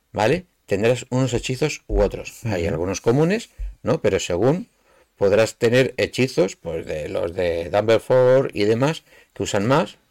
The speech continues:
Speaker 1: o menos,
Speaker 2: O sea, que
Speaker 1: ¿vale?
Speaker 2: tendremos diferentes desarrollos de historia, diferentes finales también.
Speaker 1: Lo de los finales no lo sabemos aún.
Speaker 2: No
Speaker 1: No
Speaker 2: lo
Speaker 1: lo
Speaker 2: han
Speaker 1: sabemos aún.
Speaker 2: especificado.
Speaker 1: Lo que sabemos es que s-, tus acciones hacen variar la historia, ¿vale?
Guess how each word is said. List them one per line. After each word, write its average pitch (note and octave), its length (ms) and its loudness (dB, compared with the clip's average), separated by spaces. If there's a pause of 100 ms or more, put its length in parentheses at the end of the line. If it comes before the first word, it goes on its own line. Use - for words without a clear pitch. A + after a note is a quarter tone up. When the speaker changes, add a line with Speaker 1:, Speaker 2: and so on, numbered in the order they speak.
(300)
Speaker 1:
o G#2+ 100 -8
menos, E2+ 340 -10
Speaker 2:
O - 20 -12
sea, A2 120 0
que G2+ 60 2
Speaker 1:
¿vale? A#2 100 0
Speaker 2:
tendremos G2+ 420 -4
diferentes G2+ 880 -2
desarrollos G2+ 680 0
de G#2+ 80 0
historia, B2 380 2
diferentes G2 500 -2
finales G#2+ 640 0
también. E2+ 460 -6 (520)
Speaker 1:
Lo A#2+ 160 4
de A#2+ 60 4
los A#2 120 2
finales F3 360 4
no D#3 160 4
lo C#3+ 80 4
sabemos F2+ 500 -4
aún. E2+ 320 -8 (120)
Speaker 2:
No A2 100 -8
Speaker 1:
No G#2+ 60 0
Speaker 2:
lo B2+ 80 4
Speaker 1:
lo B2+ 60 6
Speaker 2:
han A2 60 0
Speaker 1:
sabemos A2+ 300 2
aún. G#2+ 100 2
Speaker 2:
especificado. F#2+ 360 0
Speaker 1:
Lo G#2 140 4
que G#2+ 100 0
sabemos C3+ 420 4
es D3 120 2
que F3 160 2
s-, - 280 -4 (540)
tus G#3 200 0
acciones F3+ 720 -2 (460)
hacen D#3 340 2
variar B2+ 360 4
la A2 160 2
historia, F2 560 0
¿vale? C#3 260 -4